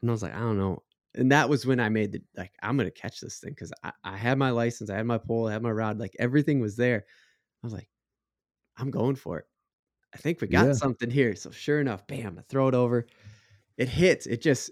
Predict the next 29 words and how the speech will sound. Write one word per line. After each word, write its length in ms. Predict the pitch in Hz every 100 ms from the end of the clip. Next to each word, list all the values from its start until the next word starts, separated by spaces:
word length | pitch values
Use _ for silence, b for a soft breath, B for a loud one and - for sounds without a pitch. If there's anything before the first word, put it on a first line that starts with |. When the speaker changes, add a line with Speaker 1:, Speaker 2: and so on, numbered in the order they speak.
| -
Speaker 1:
it 260 | 131 - -
snapped 600 | - - 131 160 143 147
it 80 | 135
up 160 | 123
so 300 | - 143 135
fast. 400 | 135 131 131 - B B B 101 B
You 140 | 127 120
know, 180 | 117 -
I, 200 | 127 120 -
I 80 | 135
watched 500 | 123 123 131 - -
the 80 | 113
whole 320 | 131 127 117
thing 300 | - 139 110
happen, 460 | 120 131 131 107 92
so 180 | 107
I 160 | 120 139
just 380 | 110 101 - -
snatched 500 | - 117 117 110 -
it, 120 | -
you 460 | 113 - _ - 113
know, 100 | - _ -
bam, 220 | 180 -
hit 160 | 120 139
it 80 | -
right 120 | 151
in 80 | 139
the 40 |
mouth, 220 | 127 123